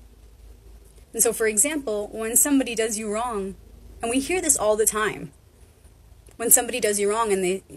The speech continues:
and then you say, "Well, you know what? This person did me wrong. They did me dirty, so I'm gonna do the same thing. It's their karma." And now it's your karma. You see, you're just creating a new cycle,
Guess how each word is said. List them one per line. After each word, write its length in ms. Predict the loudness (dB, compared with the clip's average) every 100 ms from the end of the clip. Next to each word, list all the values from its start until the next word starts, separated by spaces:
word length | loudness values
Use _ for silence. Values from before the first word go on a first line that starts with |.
| -6
and 180 | 0 2
then 140 | 4
you 80 | 4
say, 260 | 2 2 -2
"Well, 80 | -6
you 100 | -4
know 80 |
what? 120 | -2 0
This 120 | 0
person 280 | 2 0 2
did 120 | 0
me 120 | 2
wrong. 240 | 0 0
They 80 | 0
did 160 | 2 2
me 100 | 0
dirty, 260 | -2 0
so 220 | 0 -2 -2
I'm 180 | 2 4
gonna 160 | 2 0
do 100 | -2
the 80 |
same 280 | 0 0 -2
thing. 240 | -4 -4 0
It's 160 | 2
their 160 | 4 2
karma." 500 | 0 0 0 -6 -12 -18 -20 -20 -20 -20 -20 -20 -20 -20 _ -20 -20 -20 _ -2
And 100 | 2
now 240 | 4 2
it's 160 | 2 2
your 140 | 0
karma. 480 | -2 -4 -4 -6 -10 -16 -20 -20 -20 -20 -20 -18 -2
You 100 | 2
see, 140 | 2
you're 120 | 2
just 160 | 2 2
creating 420 | 2 0 0 0
a 60 | 0
new 280 | -2 0 4
cycle, 600 | 4 4 0 -6 -10